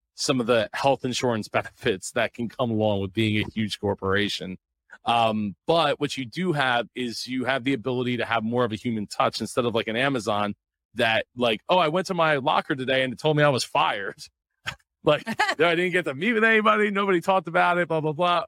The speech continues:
Speaker 1: And now Amazon has a problem where they're literally running out of people in, in certain communities to be able to hire 'cause they've already fired those people or they, um, already work for them or,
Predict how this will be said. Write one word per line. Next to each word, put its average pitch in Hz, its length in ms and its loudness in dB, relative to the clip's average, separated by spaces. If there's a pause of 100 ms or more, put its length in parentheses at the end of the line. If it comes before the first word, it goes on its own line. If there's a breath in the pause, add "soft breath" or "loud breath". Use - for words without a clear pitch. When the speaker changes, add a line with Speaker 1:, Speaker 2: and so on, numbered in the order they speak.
Speaker 1:
And 156 140 -2
now 160 340 4
Amazon 139 440 0
has 131 180 0
a 127 60 -6
problem 165 320 0
where 131 100 0
they're 127 160 2
literally 131 580 0
running 120 300 0
out 113 160 2
of 110 80 -2
people 113 400 -4
in, 98 140 -8 (140)
in 110 120 -8
certain 98 300 -4
communities 101 680 -4 (280 soft breath)
to 135 80 -6
be 127 200 2
able 131 200 -2
to 117 100 -2
hire 131 380 0
'cause 135 160 -10
they've 131 180 -2
already 135 400 0 (220)
fired 180 420 2
those 139 220 0
people 120 580 -2
or 135 320 4
they, 127 420 0
um, 117 300 2
already 135 280 4
work 135 260 2
for 143 160 2
them 113 400 0
or, 139 480 2